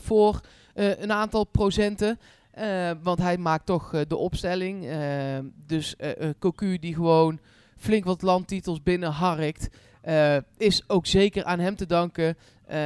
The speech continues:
je ziet het nu bijvoorbeeld ook aan Frank de Boer, hè. Dat blijkt gewoon een goede trainer te zijn. Verloor de eerste paar wedstrijden in Amerika en is nu weer aan een, aan een zegenreeks bezig.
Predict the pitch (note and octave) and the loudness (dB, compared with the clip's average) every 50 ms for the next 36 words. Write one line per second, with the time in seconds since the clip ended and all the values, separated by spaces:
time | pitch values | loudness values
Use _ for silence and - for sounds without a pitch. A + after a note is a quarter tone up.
0 | D3 - - G3+ G3 - D4 D#4 D#4 A#3+ D4 D4 C4+ B3+ C4 C#4 B3+ B3+ C4+ C4+ | -6 -4 -4 -2 0 2 0 0 0 -2 -2 -2 -2 -2 -2 -2 -2 -2 -2 -2
1 | B3 B3+ A#3 - A#3 A#3+ A#3 - G#3+ F3+ A3 A#3 A3+ F#3 F#3 F#3 G3+ E3+ F3+ F#3 | -2 -4 -4 -4 -4 -4 -4 -6 -6 -4 -4 -4 -2 -2 -2 -4 -4 -2 -2 -2
2 | F#3+ F#3+ - G#3 F#3 F3+ E3+ - G3 F#3 - - E3+ E3+ F3 F3+ D#3+ - D#3 E3 | -2 -2 -4 -4 -4 -4 -4 -4 -6 -6 -6 -6 -6 -6 -6 -6 -8 -8 -6 -6
3 | D3+ D3 - F3 E3+ E3 E3+ E3+ D#3 A#2+ F3 E3 - - - D#3+ D#3+ E3 F3 - | -6 -4 -4 -2 -2 -2 0 -2 -2 -2 -4 -6 -6 -4 -4 -2 -2 -2 -4 -4
4 | - - E3+ E3 E3 D#3+ D#3+ D#3 D#3+ D#3 D#3+ D#3+ E3 D#3+ D#3+ - E3 D#3+ D#3 - | -6 -4 -2 -2 -2 -2 -4 -6 -6 -6 -6 -6 -6 -6 -6 -4 -4 -4 -4 -6
5 | - - - - - D3 E3 F3 E3 E3 F3+ F3+ F3+ F3 E3+ D#3+ E3 E3 E3 E3 | -12 -20 -20 -12 -10 -4 -4 -2 -2 -2 -2 -2 -2 0 -2 -2 -2 -4 -4 -4
6 | D#3+ - E3+ E3+ E3+ D#3+ - F#3 F#3 G3 F#3+ - F3 E3 F3 F3 E3+ D#3+ C#3+ D3+ | -6 -6 -4 -4 -4 -2 2 4 4 4 4 2 -2 0 0 0 0 0 -2 -2
7 | - F3+ E3 D#3 D#3 - - D3+ F#3 - | 0 0 2 2 0 -2 -2 -4 -4 -6